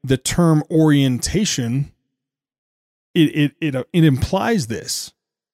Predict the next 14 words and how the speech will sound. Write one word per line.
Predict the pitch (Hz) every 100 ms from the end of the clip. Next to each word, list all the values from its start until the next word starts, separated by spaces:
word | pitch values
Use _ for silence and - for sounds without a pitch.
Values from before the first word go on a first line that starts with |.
| _ _
So, | - 160 156 -
so | - 160
when | 156
Doug | 147 220 185
says | 185 151
in | 143
his | 131
article | 127 143 127 - 117
that, | 113 120 143 143
that | 127 -
he | 160
would | 151 131
call, | - 151 147 139 - - - _ -
um, | 131 123 120